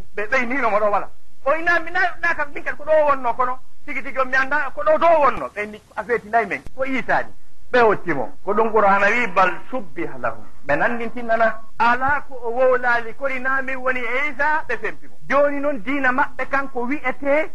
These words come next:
ko innitiraka nden fempande, ko ɗum wiyete christianisme. Hay jibinede Annabi Isa andirton ɓen ko bandi. Hay hunde fottaka e defte maɓɓe ɗen. Koye diina fenande ɓe woni.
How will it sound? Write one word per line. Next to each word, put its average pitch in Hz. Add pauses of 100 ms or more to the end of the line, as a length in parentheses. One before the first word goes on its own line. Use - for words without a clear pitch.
(120)
ko 226
innitiraka 240
nden 240
fempande, 185
ko 180
ɗum 214
wiyete 208
christianisme. 202
Hay 233 (120)
jibinede 269
Annabi 254 (280)
Isa 247
andirton 247
ɓen 240
ko 233
bandi. 254 (140)
Hay 240
hunde 262
fottaka 269
e 240
defte 254
maɓɓe 247
ɗen. 240 (380)
Koye 262
diina 262
fenande 254
ɓe 254
woni. 262